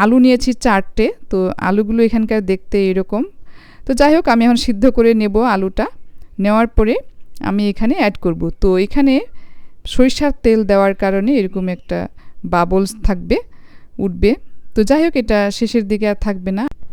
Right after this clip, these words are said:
তো এখানে আমি আদা দিয়ে দিলাম ওয়ান ফোর্থ কাপ, তো আমি পাতলা, মানে, চপড করে নিয়েছি। তো দিয়ে, দিয়ে আমি এখানে এখন নেড়ে চেড়ে ভেজে নিলাম। তো একদম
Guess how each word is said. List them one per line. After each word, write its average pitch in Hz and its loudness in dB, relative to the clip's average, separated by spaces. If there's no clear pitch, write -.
তো - -16
এখানে 302 2
আমি 285 2
আদা 202 2
দিয়ে 226 2
দিলাম 190 -2
ওয়ান 220 4
ফোর্থ - 6
কাপ, 202 -4
তো 208 -2
আমি 190 -4
পাতলা, 277 0
মানে, 190 -4
চপড 220 0
করে 208 0
নিয়েছি। 185 -6
তো 208 0
দিয়ে, 254 6
দিয়ে 240 4
আমি 220 2
এখানে 214 0
এখন 262 0
নেড়ে 208 2
চেড়ে 214 2
ভেজে 202 4
নিলাম। 147 -4
তো - -6
একদম 226 0